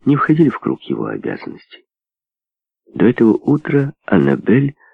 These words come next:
видела в полицейских умелых, благоразумных стражей общественного порядка.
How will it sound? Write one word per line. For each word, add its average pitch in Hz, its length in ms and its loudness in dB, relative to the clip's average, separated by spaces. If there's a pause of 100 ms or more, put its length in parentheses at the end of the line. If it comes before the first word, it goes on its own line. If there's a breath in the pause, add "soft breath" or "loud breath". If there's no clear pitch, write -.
(300 soft breath)
видела 107 480 2
в - 160 -10
полицейских - 1040 -4
умелых, 123 640 0
благоразумных 117 720 -4
стражей - 480 -8 (340 loud breath)
общественного - 760 -8
порядка. - 580 -10